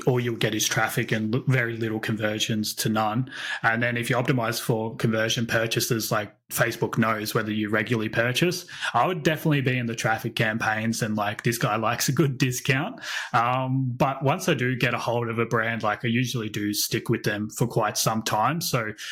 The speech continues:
uh, for example, the hoodie, um, I never bought an hoodie at full price, but I'd see a twenty percent discount, forty percent discount, Mother's Day or Valentine's Day, or maybe, uh, obviously Black Friday,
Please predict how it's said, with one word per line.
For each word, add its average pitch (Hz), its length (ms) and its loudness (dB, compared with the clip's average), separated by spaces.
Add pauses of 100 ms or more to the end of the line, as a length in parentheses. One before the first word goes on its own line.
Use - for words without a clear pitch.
(280)
uh, 113 240 2
for 156 160 4
example, 123 580 0
the 120 200 -2
hoodie, 135 420 0 (160)
um, 113 380 0
I 120 80 4
never 127 240 2
bought 113 260 0
an 104 100 0
hoodie 107 300 -2
at 113 160 -6
full 113 220 0
price, 127 460 0
but 113 320 -2 (220)
I'd 120 240 0
see 120 260 0
a 110 80 -6
twenty 113 280 0
percent 110 300 -2
discount, 110 480 -2 (420)
forty 120 180 2
percent 113 340 0
discount, 110 460 0 (300)
Mother's 127 400 0
Day 120 340 0
or 110 100 -6
Valentine's 117 600 0
Day, 117 440 0
or 104 320 -6
maybe, 107 540 -2 (400)
uh, 101 180 0
obviously 113 460 0
Black 143 220 0
Friday, 127 500 0